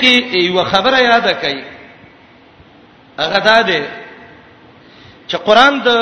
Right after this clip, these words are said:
احد واقعه ذکر کړې ده په ډیرو الفاظو باندې. منځ کې، کې بل بل باس راواچي، بل باس پکې راواچي. دا واقعه شروع کړې ده، ورپسې د بدر وای،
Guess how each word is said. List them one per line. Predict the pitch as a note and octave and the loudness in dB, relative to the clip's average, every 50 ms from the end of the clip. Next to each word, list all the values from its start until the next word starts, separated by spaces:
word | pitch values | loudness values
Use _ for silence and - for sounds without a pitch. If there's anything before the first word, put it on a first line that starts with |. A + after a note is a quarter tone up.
| A3+ - G3 | -2 -4 -6
احد | F3+ E3 D#3+ A#3+ C#4 B3 | -6 -6 -4 -4 -4 -4
واقعه | C4 A3 G3 F#3+ - - G#3+ G#3+ A#3 | -4 -2 -2 -2 -4 -4 -2 -2 -2
ذکر | A#3 - G#3 G#3 - F#3 F3 E3+ E3+ - | -2 -4 -6 -10 -8 -8 -8 -8 -4 -4
کړې | A#3+ A#3+ B3 A#3+ | -2 -2 -2 -2
ده | A#3 A#3 A3 | -2 -2 -2
په | G#3+ - F#3 E3 - - | -2 -4 -8 -10 -10 -8
ډیرو | B3+ C#4+ C4+ B3 A#3 - | -6 -6 -4 -4 -6 -6
الفاظو | F3 E3+ D#3+ - - F#3+ F#3 F3+ D3 D#3 E3 | -6 -8 -8 -6 -4 -2 -2 -2 -4 -6 -8
باندې. | D3+ D3+ C#3+ C#3 C#3 C3+ C3 B2+ - - - - - - - - - - _ _ _ - _ _ _ _ - _ _ - - - - - - - _ - - - - - _ - - - - - - - | -6 -6 -6 -6 -6 -8 -12 -14 -16 -20 -20 -20 -20 -20 -20 -20 -20 -20 _ _ _ -20 _ _ _ _ -20 _ _ -20 -20 -20 -20 -20 -20 -20 _ -20 -20 -20 -20 -20 _ -20 -20 -20 -20 -20 -16 -10
منځ | E3 G3 B3 C#4 C4+ B3 - C4 | -4 0 0 0 0 0 -2 2
کې، | A#3 A3 G#3+ - | 2 2 2 2
کې | G3+ G3+ | 0 0
بل | E3+ D#3+ A3+ A#3+ A#3 | 0 2 2 0 2
بل | F#3+ G#3 G#3+ G3+ F#3 | 2 0 0 0 2
باس | F3+ G3+ G3+ F#3+ G3 G3+ | 2 2 2 2 2 0
راواچي، | G3 F#3 F3+ F#3 F3+ F3 E3+ F3 F#3 F3 D#3+ | 2 2 2 4 2 2 0 0 -2 -4 -4
بل | C#3+ D3+ A3+ A#3+ A3+ | -2 -2 -2 -2 -2
باس | F#3+ G#3 G3+ F#3+ - - | 0 0 0 -2 -2 -6
پکې | F#3 D#3 - F3 | -8 -6 -4 -2
راواچي. | E3 E3+ E3+ E3 E3 D#3+ D#3+ - D#3+ D3+ C#3+ C3+ - - - - - - - - - - - - - - - - - - - - - - | -2 0 0 0 0 0 -2 -2 -4 -4 -4 -6 -8 -14 -18 -20 -20 -20 -20 -20 -20 -20 -20 -20 -20 -20 -20 -20 -20 -20 -20 -20 -20 -6
دا | C#3+ D#3+ A3 | 0 2 2
واقعه | B3+ C4 C4 B3+ A#3+ - A#3+ B3+ B3 | 4 4 2 2 2 2 2 2 2
شروع | B3 - A#3+ A3 A3 A3 A3 A#3+ | 0 0 0 0 0 -2 -2 -2
کړې | C4+ C4+ C4 | -2 -2 0
ده، | B3+ B3+ | 0 0
ورپسې | G#3+ G3 F3+ E3 G3 G3 - A3+ | -2 -2 -4 -8 -10 -8 -6 -6
د | A#3 F#3+ G3 | -6 -4 -2
بدر | D#3+ G3 A3+ F#3 G#3+ G3+ | 0 0 0 2 0 0
وای، | F#3+ F3 F3 E3 D3+ C#3 | -2 -2 -2 -2 -4 -4